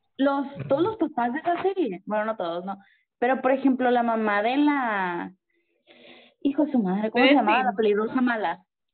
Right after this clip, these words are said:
Speaker 1: la Cherry.
Speaker 2: Ah, la Madeline Fish, no sé cómo se llamaba.
Speaker 1: ¿La viste? La Che-, Che-,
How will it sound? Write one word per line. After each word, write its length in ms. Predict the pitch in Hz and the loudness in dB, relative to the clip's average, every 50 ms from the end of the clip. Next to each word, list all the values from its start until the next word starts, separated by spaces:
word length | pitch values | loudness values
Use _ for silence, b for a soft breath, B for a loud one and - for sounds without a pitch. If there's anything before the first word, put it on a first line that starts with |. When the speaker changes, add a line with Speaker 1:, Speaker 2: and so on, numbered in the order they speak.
| _ _ _ | _ _ _
Speaker 1:
la 140 | - 196 190 | -6 -6 -6
Cherry. 420 | 190 - 240 262 330 339 262 214 202 214 | -4 -2 -2 0 0 -2 -4 -4 -6 -4
Speaker 2:
Ah, 540 | 220 220 233 233 226 220 214 196 180 170 160 156 _ _ _ _ _ _ _ _ _ | -4 -2 -2 -4 -4 -6 -8 -8 -10 -12 -14 -18 _ _ _ _ _ _ _ _ _
la 480 | - 214 214 214 208 202 202 196 196 196 | -8 -6 -2 -2 0 0 -2 -2 -4 -6
Madeline 680 | 196 202 220 233 262 277 277 269 262 233 208 202 185 - | -6 -6 -4 -4 -4 -4 -6 -6 -6 -6 -8 -8 -10 -8
Fish, 500 | 233 247 277 302 294 - - - - _ _ _ _ _ b b b b b b - | -6 -4 -4 -4 -6 -10 -16 -20 -20 _ _ _ _ _ b b b b b b -10
no 160 | 220 226 226 226 | -8 -6 -6 -6
sé 100 | 269 285 | -6 -8
cómo 240 | 285 285 311 320 | -6 -6 -6 -4
se 80 | 320 311 | -4 -2
llamaba. 680 | 269 220 208 202 202 208 214 233 247 262 262 254 247 _ _ _ _ _ _ _ _ - | -2 -2 -2 0 0 0 0 0 -2 -2 -4 -6 -8 _ _ _ _ _ _ _ _ -16
Speaker 1:
¿La 280 | 214 220 214 202 185 | -10 -8 -4 -4 -2
viste? 300 | 180 196 233 233 - 240 | -2 -4 -6 -6 -6 -4
La 180 | 226 220 202 196 202 _ - | -2 -2 -4 -4 -6 _ -12
Che-, 280 | - 214 202 196 196 196 - _ _ _ _ _ _ _ _ - | -8 -4 -4 -4 -4 -6 -10 _ _ _ _ _ _ _ _ -12
Che-, 440 | 202 202 196 196 202 196 - 190 | -8 -6 -6 -4 -6 -6 -10 -12